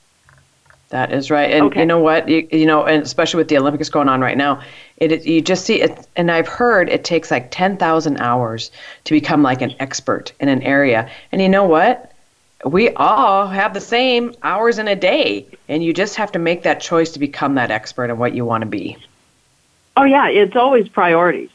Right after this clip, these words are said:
Speaker 2: Always.
Speaker 1: Mm-hmm.
Speaker 2: You know?
Speaker 1: Always. Yep. So
Speaker 2: But
Speaker 1: what are those two
Speaker 2: one of the
Speaker 1: qualities of a
Speaker 2: things
Speaker 1: total winner, Judy? 'Cause that is what I really wanna know.
Speaker 2: <clears throat> Okay, and this one I think is the most important. I think this is the most important thing you own,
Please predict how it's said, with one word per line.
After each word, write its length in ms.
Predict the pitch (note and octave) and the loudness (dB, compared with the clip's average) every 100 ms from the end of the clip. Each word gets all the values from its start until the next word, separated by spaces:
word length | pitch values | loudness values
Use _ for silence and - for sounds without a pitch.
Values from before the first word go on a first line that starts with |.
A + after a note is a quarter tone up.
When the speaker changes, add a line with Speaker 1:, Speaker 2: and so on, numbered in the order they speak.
| _ | _
Speaker 2:
Always. 320 | E3 E3+ - | 0 0 0
Speaker 1:
Mm-hmm. 300 | C#3+ C#3+ C#3+ | 0 0 2
Speaker 2:
You 60 | D3+ | 0
know? 160 | C3 C3+ | 0 0
Speaker 1:
Always. 480 | C3+ A#2+ G#2+ - - _ | 2 2 0 -8 -16 _
Yep. 280 | - B2 - - _ - - - - - | -4 -4 -4 -12 _ -20 -20 -20 -16 0
So 80 | |
Speaker 2:
But 60 | D4 | 4
Speaker 1:
what 100 | F4+ | 4
are 60 | A#4 | 4
those 160 | G4 | 2
two 120 | G4 | 2
Speaker 2:
one 100 | E4 | 2
of 40 | F4 | 4
the 40 | |
Speaker 1:
qualities 280 | C#4 D4 C#4+ | 4 4 2
of 60 | G3+ | 2
a 40 | |
Speaker 2:
things 80 | F#3+ | 0
Speaker 1:
total 200 | A3+ G#3+ | 0 0
winner, 240 | F3+ F#3 F3+ | 0 0 -2
Judy? 380 | D3 D3+ C#3+ | -4 -4 -2
'Cause 160 | D3 F3 | -2 -2
that 160 | B3 D#4 | 0 -2
is 120 | C3 | -2
what 140 | C#3 | -2
I 60 | D3 | -2
really 400 | C#3+ C#3 F3+ C3+ | -2 -4 -6 -6
wanna 240 | A#2 - | -8 -8
know. 340 | A#2 A2 A2 B2+ | -8 -10 -12 -14
Speaker 2:
<clears throat> 60 | _ _ _ _ _ _ _ _ - | _ _ _ _ _ _ _ _ -4
Okay, 360 | B3 A3+ - - | 0 2 2 2
and 200 | B3+ B3+ | 0 4
this 160 | F#4+ G#4+ | 2 2
one 160 | F4 D4 | 0 0
I 100 | A#3 | 0
think 220 | A#3 A3 | 0 0
is 100 | G3 | 0
the 100 | F#3 | 0
most 280 | F3+ F3 - | 0 0 -2
important. 500 | E3 E3 D#3 C3 C3 - - - | -6 -2 -4 -4 -10 -16 -16 -4
I 120 | B3+ | 0
think 200 | G4 F4+ | 2 2
this 200 | E4+ - | -2 -6
is 120 | C#4 | -6
the 60 | B3+ | -2
most 260 | A3+ A3 | -2 -2
important 440 | G3 F#3 G3 F3 F3 | -4 0 0 2 0
thing 160 | E3 | 0
you 100 | D#3 | 2
own, 260 | C#3+ D3 | 2 2